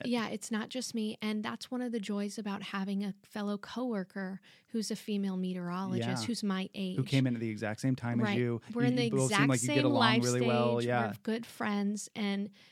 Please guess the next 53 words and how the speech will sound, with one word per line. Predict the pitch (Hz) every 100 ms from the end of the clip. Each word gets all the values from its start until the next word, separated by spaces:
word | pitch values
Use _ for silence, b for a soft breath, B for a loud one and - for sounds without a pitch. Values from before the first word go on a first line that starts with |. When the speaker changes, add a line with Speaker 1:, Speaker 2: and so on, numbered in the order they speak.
| b b
Speaker 2:
we, | 220 247 254 - - _ _ _ -
I'm, | 226 -
she's, | - 262
there's | 240 254 247
been | 247
so | -
many | 247 247
times | 233 220 208
where | 208 196
I've | 196 208
been | 214 208
down | 190 190
and | 196 180
she's | - 180
built | - 190 -
me | 180
up. | 180 185 - -
Speaker 1:
Yeah. | 117 202
Speaker 2:
And | 196 202 - -
I | 214
hope | 240 -
vice | 196 185
versa, | - 190
Speaker 1:
And | 123
vice | 117 113
Speaker 2:
too. | 110
Speaker 1:
versa, | 120 - 110
hopefully, | 107 113 - 110
yeah. | 113
Speaker 2:
Um, | 214 208 202 208 - -
and | 214 208 196 208 -
it's | -
just | - 226 226
a |
blessing. | 196 196 180 - 202 196 196 -
And | 202 196 190 190 185 185
Speaker 1:
Are | 131
y'all | 156
the |
same | 185 160 151
age? | 165 - -
Speaker 2:
we're | 226 240
the | 233
same | - 226 247
age. | 240
She's | - 254 240
about | 247 -
six | - -
months | 247 226
older | 220 202 202
than | 202 196
me. | 196 202
Speaker 1:
Okay. | - 110 113